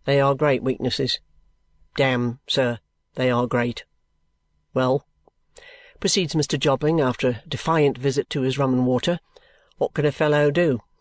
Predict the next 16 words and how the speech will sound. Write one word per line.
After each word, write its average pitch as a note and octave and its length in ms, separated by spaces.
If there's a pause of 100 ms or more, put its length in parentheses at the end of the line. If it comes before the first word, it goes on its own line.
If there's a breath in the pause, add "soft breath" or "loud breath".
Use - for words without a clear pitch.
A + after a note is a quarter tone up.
(160)
I B2+ 120
ask B2+ 320
you, B2 200 (400)
but C3 320 (400)
enlist?" C#3+ 500 (1400 loud breath)
Mister B3 200
Guppy F#3 340
comes D#3+ 400
more D#3 180
fully C3+ 380
into B2+ 160
the C3 80
conversation B2+ 680
to B2 80
state C3+ 320
what, D#3 420